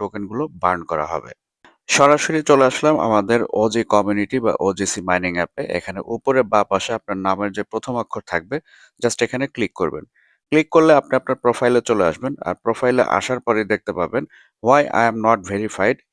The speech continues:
এই বাটনটি সবার উপরেই রয়েছে। আমরা সর্বপ্রথম এই বাটনে ক্লিক করব। এরপর ভেরিফাই স্ট্যাটাস। খেয়াল করে দেখুন, এখানে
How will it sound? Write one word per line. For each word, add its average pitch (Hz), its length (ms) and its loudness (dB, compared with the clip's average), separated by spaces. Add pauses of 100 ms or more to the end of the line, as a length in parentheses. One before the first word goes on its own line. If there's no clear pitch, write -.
এই 131 80 0
বাটনটি 98 480 -2 (100)
সবার 98 200 -2 (100)
উপরেই 117 360 0
রয়েছে। 76 280 -4 (480)
আমরা 123 180 0
সর্বপ্রথম 139 540 0 (100)
এই 117 120 0
বাটনে 110 420 -4
ক্লিক 107 240 -6
করব। 69 180 -6 (600)
এরপর 131 280 0
ভেরিফাই 120 420 -2
স্ট্যাটাস। - 460 -2 (280)
খেয়াল 123 240 0
করে 123 220 2
দেখুন, 85 220 -4 (480)
এখানে 143 220 2